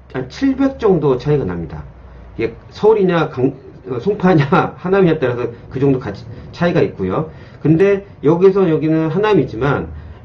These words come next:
근처에 있는 여기 밑쪽에 그 평당가를 비교해보면 최저로 생각해도 못해도 한 천만 원 정도 차이가 나는데 그게 왜 그렇게 차이 나는지 제가 그 자료를 제가 뽑아놨으니까 그걸 보시고 또 설명을 드리도록 하겠습니다.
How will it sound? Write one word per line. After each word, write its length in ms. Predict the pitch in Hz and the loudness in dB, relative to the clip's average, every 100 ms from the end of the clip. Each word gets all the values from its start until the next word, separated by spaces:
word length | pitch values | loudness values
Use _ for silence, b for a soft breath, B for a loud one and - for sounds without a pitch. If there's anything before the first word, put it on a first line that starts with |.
| - - | -12 0
근처에 440 | 185 196 247 233 | 0 2 2 4
있는 320 | 202 170 170 | 4 2 2
여기 220 | 117 127 139 | 2 0 -8
밑쪽에 760 | 127 127 175 135 131 127 98 - | -10 -4 0 4 6 4 0 -2
그 260 | 107 95 - | -2 -2 0
평당가를 640 | 226 240 226 214 190 185 | -2 0 0 2 2 2
비교해보면 880 | - 113 147 143 170 170 127 127 - B B - | -2 -4 2 2 2 0 2 0 -2 B B -8
최저로 500 | 277 285 262 220 214 | -2 2 4 4 2
생각해도 800 | 220 208 170 160 127 156 190 B B | 0 -2 -2 0 2 2 0 B B
못해도 420 | - 135 151 139 | 0 2 2 2
한 140 | 165 151 | 2 -2
천만 340 | - 220 226 | -4 -4 0
원 120 | 220 | 2
정도 280 | 170 127 107 | 0 0 -2
차이가 260 | 101 147 135 | -2 -2 -2
나는데 580 | 98 98 92 139 95 B B B - | -2 -4 0 2 0 B B B -6
그게 200 | 147 190 | 2 4
왜 140 | 143 | 4
그렇게 220 | 151 139 | 0 -4
차이 200 | 147 175 | -4 -2
나는지 400 | 180 151 113 131 | 0 0 0 -2
제가 300 | 135 98 117 120 B B - | -4 -6 -8 -12 B B -6
그 140 | 101 | -6
자료를 480 | 95 110 127 123 117 | -4 0 2 0 -2
제가 180 | 104 98 | -4 0
뽑아놨으니까 840 | 185 190 180 131 - 92 - 120 B B | 0 2 2 0 -4 -6 -6 -10 B B
그걸 200 | - 139 | 0 0
보시고 440 | - 101 120 143 | 0 -8 -4 -4
또 100 | 143 | -2
설명을 360 | 117 151 151 123 | -4 0 2 0
드리도록 460 | - 110 98 98 143 | -2 -6 -6 -4 -4
하겠습니다. 520 | 135 - 85 73 | -4 -4 -8 -8